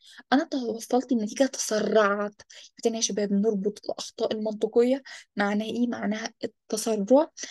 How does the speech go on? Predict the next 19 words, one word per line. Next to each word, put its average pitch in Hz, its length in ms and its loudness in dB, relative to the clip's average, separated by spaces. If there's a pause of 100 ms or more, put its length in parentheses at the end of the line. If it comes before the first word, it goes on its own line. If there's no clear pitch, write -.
(180)
تمام؟ 247 360 2 (160)
آه، - 40 2
هنا 269 220 4
مثال 311 260 0
بسيط، 277 360 0
تسرع 254 400 0
الطبيب 226 420 -4 (460)
وتشخيصه 254 760 0
للمرض 226 340 0
بدون 214 500 0
إجراء 202 400 2
تحاليل 240 420 -2
وأشعة. 254 580 -2 (1300)
آه، 240 320 -2 (460)
شخص 320 320 -2
ما 285 240 2
حس - 340 -8
بدوخة 269 420 -4
مثلًا، 294 440 -4